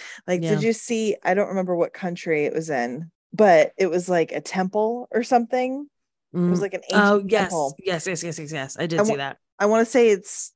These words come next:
Speaker 1: s-, uh, like, China maybe, or it's
Speaker 2: Mm-hmm.
Speaker 1: somewhere in that general vicinity. I just don't
Speaker 2: Mm-hmm.
Speaker 1: remember exactly where, but I'm like, "This is, this is crazy pants."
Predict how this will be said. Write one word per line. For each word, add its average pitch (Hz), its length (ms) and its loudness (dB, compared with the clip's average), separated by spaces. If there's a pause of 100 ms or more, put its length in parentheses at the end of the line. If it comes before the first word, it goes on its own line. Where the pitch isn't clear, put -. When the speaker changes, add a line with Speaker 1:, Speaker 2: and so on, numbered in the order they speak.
(120)
Speaker 1:
s-, - 420 -8
uh, 135 560 -10
like, 165 260 -4
China 220 580 2
maybe, 240 440 0
or 180 580 0 (880)
it's 165 140 4
Speaker 2:
Mm-hmm. 160 140 2
Speaker 1:
somewhere 240 360 4
in 208 220 0
that 190 220 0
general 190 440 0
vicinity. 160 920 -10 (520)
I 151 60 -8
just 156 160 -4
don't 165 100 2
Speaker 2:
Mm-hmm. 151 100 -2
Speaker 1:
remember 143 300 -6
exactly 143 360 -8
where, 151 180 -2
but 151 100 -4
I'm 156 120 -6
like, 143 180 -6
"This 190 220 -2
is, 143 360 -6
this 220 200 2
is 160 80 -4
crazy 156 400 -2
pants." - 640 -8